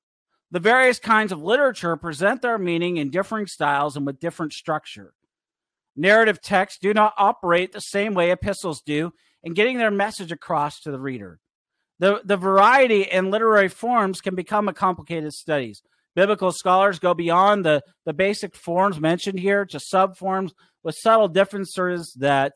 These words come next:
uh, the ordinary reader might not notice. Often they disagree with one another about these various subtleties, and in spite of these technical distinctions, the preacher, the, the student of God's word,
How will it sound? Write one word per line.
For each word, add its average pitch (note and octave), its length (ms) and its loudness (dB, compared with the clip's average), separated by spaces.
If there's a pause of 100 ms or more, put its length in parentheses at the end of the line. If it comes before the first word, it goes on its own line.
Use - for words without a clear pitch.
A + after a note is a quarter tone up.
uh, C3+ 200 0
the D3 100 -8
ordinary F3 480 -2
reader D3 400 -6 (180)
might C#3 220 -2
not B2 240 -6
notice. B2 380 -8
Often F3 340 -2
they D3 100 -2
disagree E3+ 800 -6
with F#3+ 220 -4
one F#3 120 -6
another F#3+ 380 -2 (280)
about D#3 280 0
these D3 240 -10
various E3 500 -2
subtleties, E3+ 640 -4
and C3+ 200 -4 (280)
in E3 140 -6
spite G#3+ 380 0
of G#3+ 80 0
these D#3+ 240 -6
technical F3+ 520 -8
distinctions, F3 760 -8 (400)
the F3+ 80 -6
preacher, E3 580 -8 (120)
the, F#3+ 220 -6
the F#3 120 -6
student C4 500 -6
of D#3+ 140 -6
God's D#3+ 320 -2
word, C3+ 340 -4